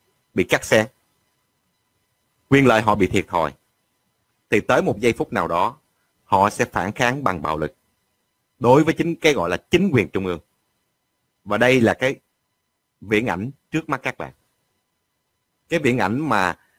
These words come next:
máu đổ đầu rơi, cuộc chiến giữa các lãnh địa, lãnh chúa, các ông bí thư tỉnh, các ông chủ tịch tỉnh hay là các ông tư lệnh vùng, tư lệnh khu, ờ, quân khu một cho tới quân khu chín, nó sẽ xảy ra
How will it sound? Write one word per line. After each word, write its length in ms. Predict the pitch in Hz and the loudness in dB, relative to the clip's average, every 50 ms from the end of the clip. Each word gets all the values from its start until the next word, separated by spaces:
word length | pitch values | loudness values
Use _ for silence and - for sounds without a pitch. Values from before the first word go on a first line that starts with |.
| _ _ _ _ _ _ - | _ _ _ _ _ _ -8
máu 380 | - 131 147 156 170 196 208 202 | 0 2 4 4 6 4 4 4
đổ 260 | 127 98 90 101 139 | 4 4 4 4 2
đầu 220 | 151 113 98 90 90 | 2 2 2 2 2
rơi, 360 | 95 107 110 113 110 107 98 - _ _ _ _ _ _ _ _ _ _ - | 2 2 2 4 2 0 -2 -6 _ _ _ _ _ _ _ _ _ _ -2
cuộc 260 | - 110 107 - - | -2 -2 -2 0 0
chiến 340 | - 143 143 160 196 175 135 | 2 2 2 2 2 0 2
giữa 160 | 107 101 110 | 2 2 2
các 240 | - - 151 147 - | 2 0 -2 0 0
lãnh 400 | - 127 113 110 104 98 123 139 | 0 0 2 2 0 0 0 0
địa, 300 | 123 98 95 95 92 95 - - 110 | 2 2 2 4 2 0 -2 -6 -10
lãnh 260 | 92 80 82 113 143 143 | -8 -6 -4 -4 -4 0
chúa, 340 | - 156 139 135 151 175 190 - _ _ _ _ _ _ _ _ _ _ - | 2 2 4 4 4 4 2 0 _ _ _ _ _ _ _ _ _ _ -2
các 120 | - 170 - | -2 -2 0
ông 200 | - 131 131 127 | 0 0 2 6
bí 160 | 156 165 208 | 4 4 6
thư 160 | - 170 147 - | 6 4 4 4
tỉnh, 280 | - 98 92 101 120 156 - | 4 2 2 2 -2 -4 -2
các 220 | - 156 160 _ - | -2 -2 -2 _ -6
ông 240 | 113 120 131 120 | -6 -4 -4 -4
chủ 240 | - - 107 104 143 - | -2 -2 0 0 0 0
tịch 180 | - 104 - _ | 0 -4 -4 _
tỉnh 280 | - 95 87 98 113 151 156 | -4 -4 -2 -2 -4 -4 -2
hay 120 | 131 117 | -2 0
là 160 | 110 101 92 | 2 2 0
các 180 | 90 - - - | 0 -2 -6 -4
ông 220 | - 127 127 120 117 | -4 -4 -4 -4 -2
tư 180 | - 131 131 | 0 0 0
lệnh 260 | 123 113 107 98 107 107 | 2 0 0 -2 -2 -2
vùng, 240 | 113 104 95 92 90 - _ - - _ _ - | -4 -4 -4 -4 -8 -10 _ -20 -20 _ _ 2
tư 100 | 143 143 | 4 6
lệnh 260 | 135 123 107 110 113 | 6 6 4 2 0
khu, 320 | - 139 139 127 123 139 131 | -2 -2 -4 -2 0 0 2
ờ, 220 | 123 123 120 120 - _ - _ _ - | 2 2 2 0 -4 _ -20 _ _ 0
quân 200 | 127 139 139 135 | 2 2 2 4
khu 200 | - 143 135 127 113 117 120 | 2 2 2 2 0 0 0
một 300 | 113 104 95 92 - - | 2 2 2 0 0 -2
cho 100 | 135 123 | -2 0
tới 160 | 139 139 156 147 139 | 0 -2 -2 -2 -2
quân 140 | 139 127 | -4 -4
khu 180 | - - 123 117 | -2 0 -2 0
chín, 220 | - 131 123 160 180 _ _ _ _ _ _ _ _ _ _ _ _ _ _ _ _ - | 2 0 -2 -2 -4 _ _ _ _ _ _ _ _ _ _ _ _ _ _ _ _ -2
nó 220 | 113 123 135 160 | 2 4 4 4
sẽ 180 | 170 - 135 113 | 4 4 0 0
xảy 240 | - - 82 95 107 | 2 2 0 0 2
ra 260 | 120 107 92 87 | 2 0 0 -2